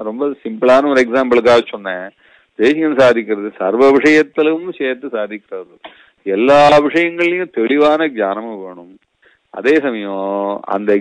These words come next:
ஞானத்துக்கு புறம்பில்லாததான அனுஷ்டானம் வேணும். அதான்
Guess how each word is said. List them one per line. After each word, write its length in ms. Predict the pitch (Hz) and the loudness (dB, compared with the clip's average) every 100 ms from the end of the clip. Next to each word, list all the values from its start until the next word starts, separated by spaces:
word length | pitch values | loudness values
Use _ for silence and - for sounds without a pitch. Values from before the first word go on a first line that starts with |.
| 98 | -2
ஞானத்துக்கு 760 | 107 117 156 185 180 165 135 143 - | 0 2 4 4 2 -2 -2 -4 -2
புறம்பில்லாததான 1160 | 113 123 151 151 151 156 156 151 151 147 147 160 123 | 0 2 0 0 2 4 6 4 2 -2 -2 -2 -6
அனுஷ்டானம் 500 | 120 170 180 135 95 | -8 -8 -4 -4 -8
வேணும். 200 | 90 85 _ _ _ _ - | -20 _ _ _ _ _ -20
அதான் 280 | 98 101 | -18 -18